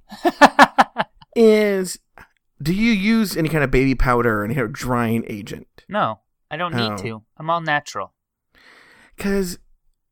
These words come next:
Speaker 2: the only way I can think of doing it is getting it on my back and doing it like a baby.
Speaker 1: <laughs> I know that there, wait, what?
Speaker 2: Like,
Speaker 1: <laughs>
Speaker 2: putting it on like a baby. Like, I don't know how other way to do it.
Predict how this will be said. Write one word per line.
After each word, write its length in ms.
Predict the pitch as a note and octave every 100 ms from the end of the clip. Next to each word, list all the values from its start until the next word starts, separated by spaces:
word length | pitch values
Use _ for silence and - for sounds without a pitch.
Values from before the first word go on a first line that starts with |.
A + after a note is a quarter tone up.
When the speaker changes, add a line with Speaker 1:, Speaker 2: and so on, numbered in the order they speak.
| _ _ _ _ _
Speaker 2:
the 140 | E3 -
only 280 | A#3 D4+ E4+
way 180 | C4+
I 60 | A3
can 180 | - F3+
think 240 | G3+ G#3
of 180 | G#3 D3
doing 280 | E3 G#3+ G#3
it 80 | C#3
is 80 | C3+
getting 240 | D#3 F3
it 60 | B2
on 100 | C#3+
my 140 | B2+
back 500 | C3 C#3 F#3+ A#2+ -
and 160 | D3+ C3+
doing 220 | C#3+ E3+
it 60 | D3
like 120 | D3
a 60 |
baby. 540 | C3+ B2+ F#3+ D3+ - - - - _ -
Speaker 1:
<laughs> 380 | - - - -
I 140 | F3
know 280 | F3 G3 C4
that 200 | C4 G3
there, 200 | E3 D3+ -
wait, 200 | B2+ G2
what? 240 | C3+ C4+ _ _ _ _ _ _ _ - _
Speaker 2:
Like, 240 | F3+ F3+ - -
Speaker 1:
<laughs> 1160 | - F#4 A4 G4 - C#5+ - D#4 - D4 -
Speaker 2:
putting 240 | - A#3+ A#3
it 140 | A#3
on 240 | - G#3+ G#3+
like 160 | G3
a 60 | F#3+
baby. 360 | D#3+ G3+ C4+ D#3+
Like, 120 | E3+
I 60 | F3+
don't 140 | A#3+
know 160 | A#3 A3
how 220 | G#3+ F3+ -
other 180 | G#3
way 140 | G#3+ G#3
to 80 | F#3+
do 300 | E3 C4+ A#3+
it. 200 | E2+